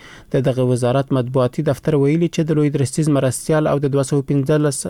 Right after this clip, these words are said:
او د دوه سوه پنځم اتل قلي اردو قومندان او یو شمیر نور پوځي مسؤلین په د هراود ولسوالۍ کې د پرتو څو تنو سرتیرو رتبې لوړې کړي او ځینو ته یې د پنځلسو ورځو اضافي معاش ورکول شوی. داسې ښکاري چې د تاوتریخوالي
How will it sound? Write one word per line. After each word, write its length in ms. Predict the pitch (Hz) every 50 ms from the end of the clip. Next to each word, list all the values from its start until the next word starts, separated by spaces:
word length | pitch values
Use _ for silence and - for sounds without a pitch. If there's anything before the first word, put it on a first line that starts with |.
| - -
او 100 | 208 160 139
د 100 | 147 135
دوه 100 | 151 139 131
سوه 160 | - 147 135 -
پنځم 320 | 147 139 139 165 170 175 170 -
اتل 240 | - - 151 143 - -
قلي 160 | 147 143 147 139 131
اردو 200 | 131 135 156 - -
قومندان 500 | 147 139 131 131 131 156 156 160 160 151 143
او 20 | 143 143
یو 100 | 147 147 135 -
شمیر 280 | - 151 147 143 175 180 160 147
نور 160 | 147 139 135 -
پوځي 300 | 139 131 127 139 147 143
مسؤلین 460 | 135 135 - 160 147 156 175 190 175 - - - - - - - - - -
په 160 | 170 165 160
د 100 | 170 160 156
هراود 360 | 170 170 170 185 190 185 180
ولسوالۍ 560 | 175 170 156 - - 170 160 165 170 165 -
کې 100 | - 170 160
د 120 | 156 156 - -
پرتو 320 | 160 147 - - 175 170
څو 180 | - - 170 156 -
تنو 240 | 170 156 156 143 - -
سرتیرو 420 | 147 - - - 170 165 160 151
رتبې 300 | 147 143 127 127 147 170 175
لوړې 240 | 170 170 170 165 160 - -
کړي 140 | 170 165 165 165 160
او 40 | 147 135
ځینو 260 | 127 147 160 165 160 156
ته 100 | - 160 160
یې 60 | 160 147
د 120 | 151 135 -
پنځلسو 640 | 147 143 139 135 165 165 160 165 156 - - 151 147
ورځو 320 | 151 156 156 147 160 160 147
اضافي 420 | 131 135 123 123 - - 156 151 156
معاش 200 | 156 143 - -
ورکول 480 | - - - - 123 117 117 117 110 -
شوی. 260 | - 131 127 131 135 131 131 - - - - - - - - - - - - 151
داسې 200 | 135 131 - - -
ښکاري 320 | - - 156 151 156 156 143
چې 120 | - 156 143
د 100 | 139 131
تاوتریخوالي 560 | 135 127 - 135 - - - 143 143 147